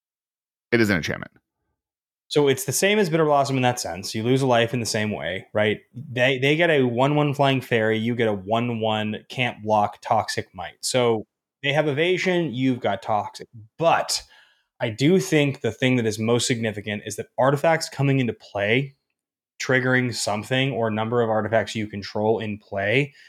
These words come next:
Speaker 2: is something that is harder to accomplish than creatures. There are less artifacts in the game than creatures. So I do think from that perspective, this card is very interesting. Like, I've built many decks in many formats that are looking to count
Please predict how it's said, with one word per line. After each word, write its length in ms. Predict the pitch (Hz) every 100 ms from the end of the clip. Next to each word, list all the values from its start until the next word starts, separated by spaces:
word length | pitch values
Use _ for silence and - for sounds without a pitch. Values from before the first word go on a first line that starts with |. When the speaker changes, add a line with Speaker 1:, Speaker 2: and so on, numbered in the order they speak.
| _ 113
Speaker 2:
is 100 | 107
something 280 | 117 120
that 100 | 110
is 100 | 107
harder 460 | - - 120 131 139
to 160 | 139 143
accomplish 520 | 147 143 143 143 -
than 140 | 104
creatures. 600 | - 113 131 175 185 - -
There 140 | 101
are 80 | 98
less 240 | 92 -
artifacts 500 | 101 107 131 131 -
in 60 | 147
the 60 |
game 200 | 143 156
than 120 | 127 98
creatures. 540 | 113 - 180 - - _ _ - - -
So 540 | - 139 123 117 110 _ _ _ _ _ _ - -
I 80 |
do 180 | 127 147
think 200 | 156 160
from 140 | - 117
that 320 | 107 113 -
perspective, 800 | 113 - - 98 - 95 87 95 _ -
this 260 | 117 117
card 280 | - 120 110
is 100 | 104
very 280 | 104 98 95
interesting. 540 | 104 107 98 - 101
Like, 160 | 104 107
I've 220 | 117 113
built 220 | 123 117
many 260 | 117 123 147
decks 260 | 135 127 -
in 80 |
many 200 | 117 110
formats 440 | 104 113 110 101 -
that 80 | 98
are 80 |
looking 320 | 101 101 110 104
to 100 | 101
count 420 | - - 117 120